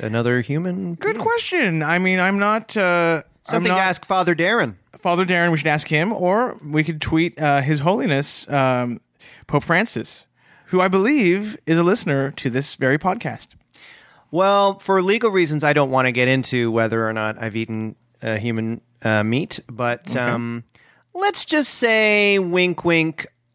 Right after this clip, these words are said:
Speaker 1: I might have.
Speaker 2: Okay, I
Speaker 1: If
Speaker 2: mean,
Speaker 1: you
Speaker 2: you
Speaker 1: go to
Speaker 2: already
Speaker 1: a fancy enough restaurant and you know what to say,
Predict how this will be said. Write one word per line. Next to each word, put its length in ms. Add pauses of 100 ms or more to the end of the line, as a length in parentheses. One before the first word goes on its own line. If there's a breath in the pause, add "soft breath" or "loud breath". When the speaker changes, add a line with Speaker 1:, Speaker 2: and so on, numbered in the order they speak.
(220)
Speaker 1:
I 360
might 560
have. 880 (480)
Speaker 2:
Okay, 260
I 60
Speaker 1:
If 40
Speaker 2:
mean, 120
Speaker 1:
you 100
Speaker 2:
you 60
Speaker 1:
go 60
to 80
Speaker 2:
already 100
Speaker 1:
a 20
fancy 380
enough 220
restaurant 600
and 100
you 80
know 100
what 140
to 100
say, 560